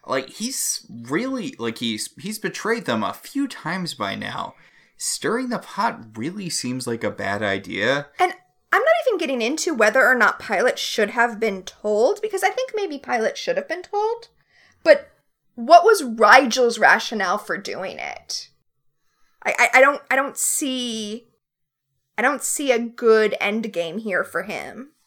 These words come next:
Speaker 1: Hmm. I mean, honestly, it seems like he kind of did it just to be a dick, which
Speaker 2: Yeah, I guess he just wanted to see Pilot punish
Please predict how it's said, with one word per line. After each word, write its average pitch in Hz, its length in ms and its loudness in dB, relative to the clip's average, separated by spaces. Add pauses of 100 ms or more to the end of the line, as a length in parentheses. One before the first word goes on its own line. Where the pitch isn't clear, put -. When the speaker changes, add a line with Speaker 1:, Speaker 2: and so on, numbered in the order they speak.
(160)
Speaker 1:
Hmm. 92 180 -10 (1000)
I 110 80 -6
mean, 107 360 -6 (380)
honestly, 110 380 -6
it 98 100 -8
seems 101 220 -8
like 98 120 -8
he 104 80 -16
kind 95 260 -10
of 92 100 -12
did 95 140 -10
it 92 120 -10
just 98 220 -12
to - 80 -18
be 95 100 -10
a - 60 -12
dick, - 440 -8 (120)
which - 480 -14 (520)
Speaker 2:
Yeah, 254 180 0
I 254 80 6
guess 269 160 -2
he 311 60 -4
just 262 120 -6
wanted 262 220 -2
to 240 60 -6
see 240 180 -10
Pilot 220 520 -4
punish 208 420 -6